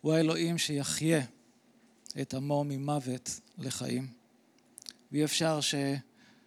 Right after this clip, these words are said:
לראות את המראות הקשים של ערימות הגופות שאנחנו רואים, אה, בתמונות מהשואה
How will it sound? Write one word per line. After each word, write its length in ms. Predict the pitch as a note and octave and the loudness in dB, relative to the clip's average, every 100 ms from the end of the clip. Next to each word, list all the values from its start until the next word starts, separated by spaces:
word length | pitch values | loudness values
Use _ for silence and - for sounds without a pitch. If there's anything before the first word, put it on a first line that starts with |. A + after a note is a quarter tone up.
| _ _ _ - | _ _ _ 0
לראות 380 | D3+ D3 E3 E3+ | 6 8 8 4
את 120 | D#3+ | 2
המראות 380 | C#3 C#3 D#3+ D#3 | 2 4 4 2
הקשים 520 | - C#3+ - D#3+ D#3+ | 0 2 2 2 2
של 200 | - C#3 | 2 2
ערימות 420 | C3+ C3+ D3+ D3+ | 2 2 0 0
הגופות 540 | D3 C3 B2+ D#3 D#3+ - | 0 0 -2 2 2 2
שאנחנו 1500 | D3 C#3 C3 C3 _ _ _ _ _ _ _ C#3 C#3 C#3+ C3 | -2 -2 -4 -10 _ _ _ _ _ _ _ -8 -6 -4 0
רואים, 380 | C#3 C#3+ D3+ | 2 2 2
אה, 260 | C#3 C3 C3 B2 C3 | -2 -2 -4 -8 -10
בתמונות 640 | C3+ - C3+ C#3+ D3 D3 | -10 -8 -4 0 -2 -2
מהשואה 680 | C#3 B2 - C3 D3+ C#3+ | -2 0 0 2 2 2